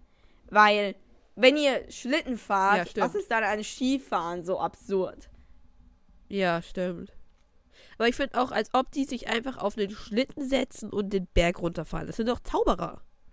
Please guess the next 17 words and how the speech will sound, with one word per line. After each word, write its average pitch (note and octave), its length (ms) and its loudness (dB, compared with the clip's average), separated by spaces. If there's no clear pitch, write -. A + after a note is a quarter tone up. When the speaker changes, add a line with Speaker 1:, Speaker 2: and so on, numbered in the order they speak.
Speaker 2:
Kann - 160 -2
man D#4 120 4
nicht C#4+ 140 0
Speaker 1:
Nee, G#3+ 80 4
Speaker 2:
irgendwelche - 340 4
Speaker 1:
das A3 80 -8
Speaker 2:
coolen G4+ 200 10
Speaker 1:
versteh G#3+ 160 -4
ich F#3 60 -2
Speaker 2:
Sachen D#4 220 -6
Speaker 1:
nicht. - 20 -4
Speaker 2:
machen? F#4+ 400 -2
Speaker 1:
Ja, A3+ 260 8
vielleicht C4 320 2
könnte C#4+ 180 0
man C4 120 2
das B3+ 120 -2